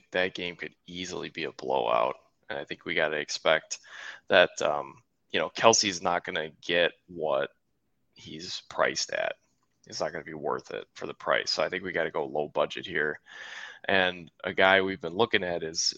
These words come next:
Jelani Woods, um, from the Colts. <laughs> I know I mentioned, you know, he's, uh, the Colts offense is a little bit weary,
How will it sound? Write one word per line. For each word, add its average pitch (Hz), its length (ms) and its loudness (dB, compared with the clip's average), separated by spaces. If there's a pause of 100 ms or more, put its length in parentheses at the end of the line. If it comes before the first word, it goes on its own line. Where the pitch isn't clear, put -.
Jelani 87 420 -2
Woods, 73 680 2 (160)
um, 78 480 -4 (400)
from 85 400 -2 (100)
the 113 100 -2
Colts. - 500 4
<laughs> - 240 4
I - 40 8
know 143 100 12
I 117 120 12
mentioned, 110 460 -2 (540)
you 139 80 6
know, 110 240 10 (160)
he's, 120 320 2
uh, 113 520 10 (220)
the 110 100 0
Colts 131 300 2
offense 113 440 6
is - 80 -4
a 110 40 2
little 107 300 0
bit 98 220 -2 (640)
weary, 104 520 -4